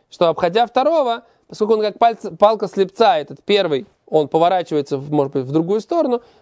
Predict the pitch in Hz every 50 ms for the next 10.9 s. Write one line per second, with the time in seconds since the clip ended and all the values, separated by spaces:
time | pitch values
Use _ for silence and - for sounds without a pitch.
0 | _ _ - 214 220 214 202 - - 170 165 165 165 - - 185 170 165 156 147
1 | - 208 _ 226 262 302 320 285 - 233 196 196 185 180 180 170 160 170 180 180
2 | 185 190 196 226 240 233 214 185 165 147 147 160 175 185 190 170 175 220 240 240
3 | 214 190 202 214 _ _ _ _ _ _ _ _ _ _ _ _ _ _ - 180
4 | 196 208 202 196 180 160 160 160 156 - 208 190 - 180 165 170 185 170 - 170
5 | 160 147 139 143 139 143 147 160 185 190 214 208 190 - 262 285 320 302 247 208
6 | 180 170 175 175 - - - 160 - 214 190 202 - - 226 202 - - 151 -
7 | - 190 185 180 170 - - 185 180 - 214 185 160 151 175 175 175 170 165 -
8 | 190 190 180 190 202 208 202 226 226 202 - 240 233 226 254 269 311 311 294 240
9 | 285 - _ _ _ _ _ _ _ - - 190 190 202 214 220 233 - _ _
10 | _ _ _ _ _ _ 185 160 147 143 143 139 139 139 135 131 131 -